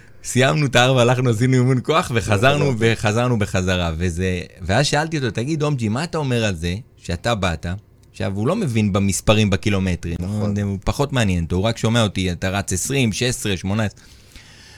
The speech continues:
Speaker 1: ואז אני אומר לו, "מה אתה אומר על זה שאתה תכננת לרוץ שתיים, ובסוף, כאילו, לרכב על האופניים שני קילומטר, הוא לא מבין אפילו שזה שנייה."
Speaker 2: ברור.
Speaker 1: ואז הוא עושה עשרה
Speaker 2: כן.
Speaker 1: קילומטר בסך הכל, כאילו, עם העוד
Speaker 2: כן.
Speaker 1: קצת לפני ואחרי.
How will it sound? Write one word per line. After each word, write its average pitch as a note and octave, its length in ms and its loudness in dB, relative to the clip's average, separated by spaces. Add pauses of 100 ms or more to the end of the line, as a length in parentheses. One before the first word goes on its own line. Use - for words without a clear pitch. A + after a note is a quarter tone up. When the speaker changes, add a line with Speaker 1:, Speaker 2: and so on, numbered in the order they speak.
(140)
Speaker 1:
ואז A#2+ 480 2 (260)
אני F#2 100 0
אומר C3 140 0
לו, C3+ 200 0 (280)
"מה B2+ 180 0
אתה - 160 -2
אומר A2 360 2
על E2+ 140 -2
זה E2 160 -2 (320)
שאתה G2 300 -4
תכננת A#2+ 440 0
לרוץ G2+ 360 2
שתיים, G#2 360 -2
ובסוף, F#2 640 -4 (140)
כאילו, A2+ 180 2
לרכב G2 340 2
על A2 80 2
האופניים F#2 460 -2
שני - 380 -4
קילומטר, F2 460 -4
הוא F2 140 -2
לא G#2 80 2
מבין G2+ 220 2
אפילו F#2 260 0
שזה F#2 240 -2
שנייה." E2+ 300 0 (300)
Speaker 2:
ברור. F2 300 -8 (720)
Speaker 1:
ואז C3+ 260 0
הוא D#3 80 -2
עושה D3+ 400 2
עשרה B2 320 2
Speaker 2:
כן. G2+ 60 -4
Speaker 1:
קילומטר A2 420 4
בסך G2+ 380 2
הכל, A2+ 320 4
כאילו, F2+ 200 -4
עם E2+ 140 -2
העוד G2 240 0
Speaker 2:
כן. F#2+ 120 -4
Speaker 1:
קצת F#2+ 200 -2
לפני F#2+ 320 0
ואחרי. E2+ 400 -2